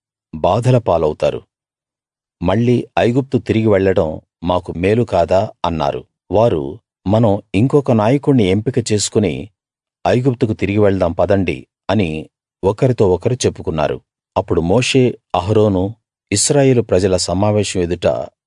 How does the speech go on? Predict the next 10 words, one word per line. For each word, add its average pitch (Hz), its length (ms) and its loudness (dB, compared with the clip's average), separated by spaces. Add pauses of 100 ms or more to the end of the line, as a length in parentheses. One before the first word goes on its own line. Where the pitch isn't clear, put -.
సాగిలపడ్డారు. 87 920 -2 (280)
అప్పుడు 73 460 -4 (560)
ఆ 90 120 2
ప్రదేశాన్ని 110 680 2
పరిశీలించి 98 640 -2 (100)
చూసిన 95 260 -2
వారిలో 82 580 0 (400)
నూను 113 340 2
కొడుకు 92 540 -4 (160)
యెహోషువ, 92 580 0